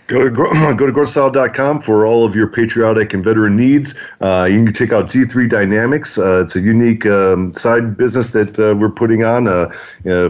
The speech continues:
for anything long range or competitive shooting. Check it out. You, you're gonna have a lot of fun looking at that. Uh, you know, it's, it's, it's an incre-, incredible event, and it's one of the only competitions that's being held on a military base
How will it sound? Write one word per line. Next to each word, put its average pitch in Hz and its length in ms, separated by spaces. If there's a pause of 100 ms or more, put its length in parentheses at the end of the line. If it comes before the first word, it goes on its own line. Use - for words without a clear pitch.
for 95 400
anything 113 440
long 110 260
range 113 340
or 85 60
competitive 98 520
shooting. 135 500
Check 107 220
it 104 80
out. 113 260
You, 90 100
you're 90 340
gonna 92 180
have 92 120
a 98 60
lot 101 160
of 101 120
fun 104 280
looking 101 280
at 90 120
that. 104 320
Uh, 85 240 (260)
you 87 80
know, 87 60
it's, 85 200 (400)
it's, 92 240
it's 104 200
an 90 80
incre-, 123 440
incredible 117 540
event, 107 320
and 104 180
it's 92 160
one 117 200
of 113 80
the 104 160
only 117 580
competitions 107 560
that's 98 140
being 101 200
held 101 180
on 95 100
a 92 40
military 95 380
base - 400